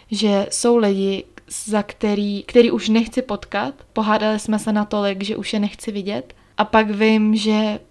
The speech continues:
jsou lidi, který mě vnímají třeba stejně. A je to trochu děsivý, ale je to tak. Jsou lidi, které nenávidíme, a jsou tu ti, kteří nenávidí nás. Já si teda myslím, že nenávist je silný slovo,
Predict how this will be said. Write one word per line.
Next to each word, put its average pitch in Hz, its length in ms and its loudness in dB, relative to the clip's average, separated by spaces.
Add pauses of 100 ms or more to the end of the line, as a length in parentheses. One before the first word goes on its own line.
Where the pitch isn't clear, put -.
(120)
jsou 226 280 0
lidi, 214 300 0
který 208 580 -4
mě 208 220 2
vnímají 208 400 2
třeba 220 300 -4
stejně. 214 520 -4 (420)
A - 100 2
je 226 100 6
to 262 120 4
trochu 254 280 2
děsivý, 226 520 -4 (200)
ale 202 520 -2 (160)
je 208 120 -2
to 247 100 -6
tak. 240 280 -10 (180)
Jsou 233 380 2
lidi, 220 240 -2
které 220 320 -2
nenávidíme, 214 960 0 (240)
a 220 60 -2
jsou 214 240 -4
tu 214 160 -12
ti, 208 200 -10
kteří 220 320 0
nenávidí 208 500 -2
nás. 196 480 -6 (300)
Já 226 220 4
si 220 160 -8
teda 233 240 2
myslím, 226 460 2
že 226 140 2
nenávist 220 640 2
je 220 100 0
silný 220 420 -2
slovo, 208 520 -4